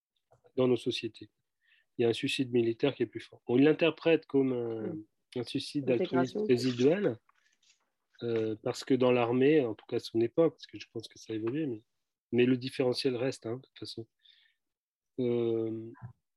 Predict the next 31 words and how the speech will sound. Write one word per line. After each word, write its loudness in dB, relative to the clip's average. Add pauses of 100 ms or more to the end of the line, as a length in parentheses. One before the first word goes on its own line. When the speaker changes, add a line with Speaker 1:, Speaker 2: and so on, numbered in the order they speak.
(220)
Speaker 1:
la 0
discipline 2
du 4
nous 8
doit 0
s'imposer -2
au 0
jeu, 0
et -12
cetera. -4 (760)
Et 4
on 6
doit 4
être 0
dans, -2
on 2
doit 6
être 2
capable, 2
hein, -2
d'un, -6 (320)
d'un -10
suicide -10
que -2
j'appelais 0
sacrificiel. -6 (1200)
Encore, 2
euh, 4
récemment, 0
là, 2
le, -2